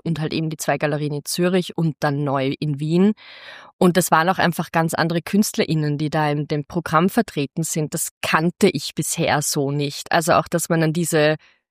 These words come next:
Größen wie Ugo Rondinone oder so, dass man mit denen auf einmal zu tun hat, ja. Und ich mein, auch daraus haben sich dann sehr viele, ähm,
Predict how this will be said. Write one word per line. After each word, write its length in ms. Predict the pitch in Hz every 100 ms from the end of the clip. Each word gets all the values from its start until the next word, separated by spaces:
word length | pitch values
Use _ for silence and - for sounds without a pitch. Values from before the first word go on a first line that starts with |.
| _ _
Größen 720 | 160 165 185 208 - 175 156
wie 240 | 170 165 -
Ugo 240 | 196 185
Rondinone 840 | 165 160 165 156 156 185 196 156 139
oder 200 | 151 156
so, 320 | - 156 147
dass 180 | 147 156
man 120 | 175
mit 160 | 165 -
denen 240 | 165 165
auf 100 | 156
einmal 280 | 143 160 156
zu 160 | - 160 -
tun 380 | 202 214 220
hat, 200 | 156 - - -
ja. 220 | 147 170 - - - - - _
Und 460 | 175 165 160 156 - -
ich 100 | 175
mein, 160 | 180 147
auch 160 | 165
daraus 380 | - 143 160 175
haben 160 | 170 170
sich 180 | 175 -
dann 160 | 175
sehr 300 | 160 160 151
viele, 580 | - 175 165 160 160 156
ähm, 540 | 156 156 151 156 156